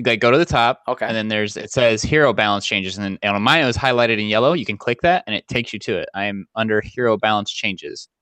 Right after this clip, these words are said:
Speaker 1: Uh, let's see. It was Vainglory five v five was to come. It's right underneath that. The Vainglory five v five encyclopedia. It's right above that.
Speaker 2: Okay, thank you. So it's not
Speaker 1: Did
Speaker 2: the
Speaker 1: you
Speaker 2: very
Speaker 1: find it?
Speaker 2: top. That's why I was just confused.
Speaker 1: N-,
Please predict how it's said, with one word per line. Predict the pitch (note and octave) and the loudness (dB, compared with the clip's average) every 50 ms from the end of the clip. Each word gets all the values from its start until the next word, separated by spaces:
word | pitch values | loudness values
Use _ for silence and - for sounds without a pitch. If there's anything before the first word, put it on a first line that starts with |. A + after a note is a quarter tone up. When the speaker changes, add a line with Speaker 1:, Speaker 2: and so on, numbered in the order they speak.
| _ _ _ _ _ _ _ _ _ _ _ _ _ _ _ _ _ _ _ _ | _ _ _ _ _ _ _ _ _ _ _ _ _ _ _ _ _ _ _ _
Speaker 1:
Uh, | A2 A2+ A2+ A2+ A2+ A2+ A2 | 2 2 4 4 4 4 4
let's | A2 A#2 - | 4 2 0
see. | - - C2+ - - _ | -4 -8 -8 -10 -4 _
It | A#2+ B2+ - | -2 0 2
was | C3+ C#3 C3+ C3+ C3+ C3 C3 B2+ B2 A#2+ A#2+ - - - | 4 4 6 6 6 6 6 4 2 0 -6 -12 -14 -18
Vainglory | A2 - - - B2 A#2+ A2+ C#3+ D3 D#3 D3+ D3+ D3+ D3 | -20 -12 -12 -10 -10 -4 2 2 2 4 6 4 4 4
five | - D3+ D3 C#3+ | 4 2 2 2
v | C#3+ | 0
five | C#3 - D3+ C#3+ C#3 | 0 2 0 2 2
was | D3 C#3+ - | 0 -2 -4
to | - C3 | -6 -4
come. | - C#3+ D3 D#3 E3 C#3+ | 0 0 0 0 0 -4
It's | - G#2 - - | -8 -8 -8 -6
right | A2 A2 A#2 A#2 A#2 | 0 2 4 4 4
underneath | A#2+ A#2+ A#2 A2+ A2+ A2 - | 2 0 -2 -4 -4 -4 -2
that. | A#2 A#2 B2 C3+ B2+ - - - | 0 2 2 2 0 -2 -10 -6
The | G#2 G#2+ | -6 -4
Vainglory | G2 A2+ A2+ A#2 A#2 A2+ A2 A2 | -2 0 -2 2 2 2 2 2
five | - B2 A#2 A2+ | 2 0 0 0
v | A2+ | 0
five | G#2+ B2 A#2 A2 | 0 0 0 0
encyclopedia. | A2+ G#2 - A#2 A2 - G#2+ - A#2+ A#2+ C3 C#3+ D#3 - | -2 -2 -2 -2 -2 -2 -4 -4 -4 -4 -2 -4 -4 -4
It's | A2 - - | -6 -10 -8
right | G2 F#2+ G2 F#2+ F#2+ | -4 0 0 0 0
above | F#2 - G2 G2 - _ | 0 -4 -4 -6 -4 _
that. | D3+ D3 - - _ _ _ _ _ _ | -6 -6 -6 -10 _ _ _ _ _ _
Speaker 2:
Okay, | - - - - A#2 A#2+ | -16 -16 -14 -14 -16 -18
thank | - - D#3 D3 - | -18 -20 -20 -20 -20
you. | - _ _ _ _ _ _ _ _ _ _ _ _ _ _ _ _ _ _ _ _ _ _ _ _ _ | -20 _ _ _ _ _ _ _ _ _ _ _ _ _ _ _ _ _ _ _ _ _ _ _ _ _
So | _ - D3+ | _ -4 -4
it's | C#3 - | -4 0
not | D#3+ D#3+ D3+ C3+ | 2 2 2 2
Speaker 1:
Did | - | 2
Speaker 2:
the | |
Speaker 1:
you | - - | -2 -2
Speaker 2:
very | - G#2 | 0 0
Speaker 1:
find | A2+ D3+ | 0 0
it? | G3 | 0
Speaker 2:
top. | G3+ E3+ D#3 - | -2 -2 -4 -6
That's | - G3 - - | -8 -8 -8 -8
why | - F#2 E2+ | -10 -10 -10
I | - | -12
was | - - | -16 -18
just | - - - | -20 -20 -20
confused. | - - _ _ - - - - _ _ _ - - - - - - | -20 -20 _ _ -20 -20 -20 -20 _ _ _ -20 -20 -20 -20 -12 -8
Speaker 1:
N-, | G#3 | 0